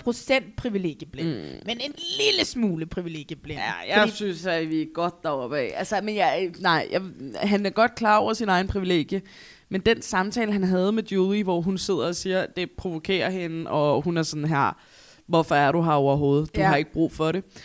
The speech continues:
Speaker 2: Og han sidder med det der, åh, det har det også bare så svært, men han sidder og smiler hende op i ansigtet, mens han siger, "Nej, jeg ved ikke, hvordan det er at skulle lede efter mad. Nej, jeg ved ikke, hvordan. Det lyder enormt hårdt,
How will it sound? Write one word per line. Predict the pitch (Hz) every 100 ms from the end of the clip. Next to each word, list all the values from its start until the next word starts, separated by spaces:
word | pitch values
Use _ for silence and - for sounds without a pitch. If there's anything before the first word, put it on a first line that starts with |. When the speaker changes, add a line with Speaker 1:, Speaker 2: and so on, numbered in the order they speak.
| - -
Speaker 2:
Og | 180
han | 202
sidder | 196 - 143 226 233
med | -
det | - 233
der, | 214 - - _ _ _ -
åh, | 220 220 226 220 196 -
det | 208
har | 196 -
det |
også | 196 202
bare | 196
så | 196
svært, | - 185 -
men | 208
han | 208
sidder | 233
og | 226
smiler | - 269 254 254
hende | 233 208
op |
i | 208
ansigtet, | 190 196 226 220 202
mens | 202
han | 202
siger, | 208 196 - - - _ -
"Nej, | 214 233 247 - - _ 233
jeg | 240
ved | 269 -
ikke, | - 262
hvordan | - - 202 165
det | 180
er | - 151 147 -
at | -
skulle | - 175 170
lede | 165
efter | 160 -
mad. | 175 156 151 151
Nej, | 165 190 254 - 247
jeg | 247
ved | 240 233
ikke, | 254 269
hvordan. | 269 240 190 165 165 - - -
Det | 233
lyder | 233 247 269
enormt | 233 226 240 - -
hårdt, | 240 240 302